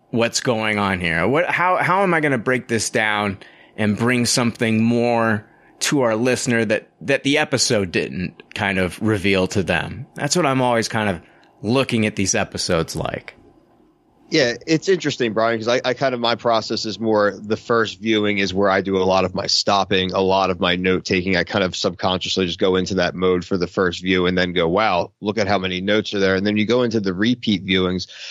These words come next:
Speaker 2: And I think you guys can agree with this too, is that when, once you have started to do the repeat viewings,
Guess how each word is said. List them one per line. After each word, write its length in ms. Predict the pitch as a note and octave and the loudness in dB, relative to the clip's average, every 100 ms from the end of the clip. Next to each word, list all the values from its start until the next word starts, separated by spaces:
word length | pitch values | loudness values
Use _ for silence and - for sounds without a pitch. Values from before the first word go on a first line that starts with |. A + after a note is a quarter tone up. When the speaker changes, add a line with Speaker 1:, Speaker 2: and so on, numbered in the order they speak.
| - | -4
Speaker 2:
And 140 | - C3+ | 0 0
I 80 | |
think 180 | C3+ F3+ | 0 0
you 140 | C#3+ C#3+ | 0 0
guys 320 | B2+ A#2 - | 2 0 0
can 160 | B2+ | -4
agree 240 | G#2+ F#2+ A2+ | -2 0 0
with 140 | G#2+ | 2
this 180 | G2 - | -2 -2
too, 260 | - D3+ A#2 | 0 2 2
is 120 | F#2+ | 2
that 300 | A2 G#2 - | 2 2 0
when, 180 | B2 A#2+ | -4 0
once 240 | D3 D#3 | -2 0
you 60 | B2+ | -2
have 260 | A2+ B2 | 0 -2
started 300 | A#2 A#2 G#2+ | 0 0 0
to 80 | F#2+ | -2
do 180 | F#2 A2 | 0 0
the 80 | F#2+ | 0
repeat 460 | G#2 F#2+ G#2+ F2+ | -2 -2 -2 -4
viewings, 420 | G2 G2 G#2+ A#2 | -2 0 0 -2